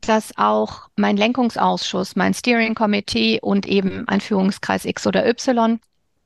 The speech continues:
dass auch die von mir in der Projektleitung geführt werden müssen. Hört sich jetzt vielleicht bizarr an für den einen oder anderen, aber hier geht's darum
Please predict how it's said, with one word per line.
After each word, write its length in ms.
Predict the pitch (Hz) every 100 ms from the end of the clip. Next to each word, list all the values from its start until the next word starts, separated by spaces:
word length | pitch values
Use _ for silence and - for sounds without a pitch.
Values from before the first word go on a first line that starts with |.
| _ _ - - - -
dass 200 | 233 233
auch 240 | - 226 -
die 480 | - 208 240 285 339 - _ _ _
von 220 | 254 233
mir 200 | 226 247
in 60 | 240
der 80 | 226
Projektleitung 1000 | - 196 202 - 233 226 226 254 240 - - _ -
geführt 540 | 240 - 269 277 -
werden 380 | 208 202 196 180
müssen. 420 | 185 - 165 196 _ _ _ _ _ _ _ -
Hört 180 | 208 -
sich 80 |
jetzt 140 | 233 -
vielleicht 340 | 214 190 - - - - - -
bizarr 440 | 220 - 214 220
an 200 | 196 233
für 160 | - 269
den 160 | 247
einen 160 | 214 233
oder 160 | 233 226
anderen, 500 | 208 240 254 269 269 - - - - -
aber 460 | 220 220 220 226 226 - -
hier 260 | - 240 240
geht's 380 | 220 220 - -
darum 720 | 247 247 240 247 262 269